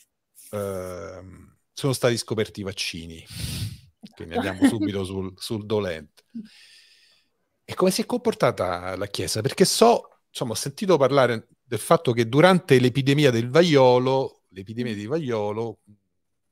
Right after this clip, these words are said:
Speaker 1: a un certo momento la, c'era un procedimento, no? Che consisteva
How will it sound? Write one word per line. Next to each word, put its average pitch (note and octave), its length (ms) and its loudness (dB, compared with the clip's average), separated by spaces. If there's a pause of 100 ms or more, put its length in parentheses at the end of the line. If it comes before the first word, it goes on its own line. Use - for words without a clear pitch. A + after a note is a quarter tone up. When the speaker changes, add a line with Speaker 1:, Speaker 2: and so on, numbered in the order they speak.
(680)
Speaker 1:
a - 80 -18
un G2 40 -16
certo - 300 -6
momento A2 420 -4
la, G2 260 -8 (360)
c'era C3+ 200 -4
un C#3 100 -6
procedimento, B2 920 -4
no? A#2 180 -8
Che F#2 300 -14
consisteva G2 800 -8